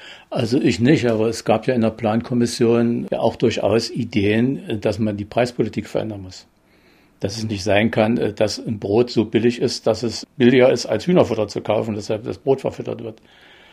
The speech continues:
Aber die sind ja alle in der Schublade gelandet, wie man anschließend dann, äh, erfahren hat, äh, weil das, äh, Politbüro das natürlich nicht wollte.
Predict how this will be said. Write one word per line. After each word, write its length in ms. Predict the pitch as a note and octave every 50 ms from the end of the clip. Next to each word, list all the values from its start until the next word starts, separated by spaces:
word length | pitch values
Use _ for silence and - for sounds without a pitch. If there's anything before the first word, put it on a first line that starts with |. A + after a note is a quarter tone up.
| - _ _ _ _
Aber 160 | - A#2 A2
die 80 | G#2
sind 240 | G#2+ G#2 A2+ A2+ A2
ja 380 | - A2+ G#2+ A2 A2 A2 A2 F#2+ - _ _ _ _ - C#4+
alle 220 | C4+ B2 A2+ A2+
in 60 | G#2+
der 80 | G#2+ G2+
Schublade 500 | - - D#3 - - A#2 G#2 G#2 G#2+ G#2
gelandet, 420 | A2 G2+ G2 G2+ G#2 A2 G#2+ G#2
wie 80 | A2+ A#2
man 160 | G#2+ G#2+ A2
anschließend 460 | A#2 A2 G#2+ - B2+ A#2 A#2 A#2 A2
dann, 180 | A#2 A2 G#2+ A2
äh, 160 | B2+ - -
erfahren 500 | - F3 C3+ G#2+ - G#2+ G#2+ A2 A2+ A#2
hat, 200 | A#2+ B2 A#2+ - _ - - - - - - _ _
äh, 80 | - - A#2 A2+
weil 220 | G2+ G#2 G#2 G#2 G2+
das, 580 | A#2 A2 G2+ G2+ - - - - - - - G#3+
äh, 300 | - A2 G#2 G#2+ A2 B2 - A2 B2+ C#3+ D#3+ _ _ _ _ _ _
Politbüro 460 | C3+ G#2+ A2 G#2 - - B2+ A2+ G#2+
das 280 | G2+ G#2 G2 - - -
natürlich 280 | G#2+ F#2+ - A#2+ G2+
nicht 160 | A#2 G#2+ G#2
wollte. 300 | A#2 B2 A2 F#2+ - -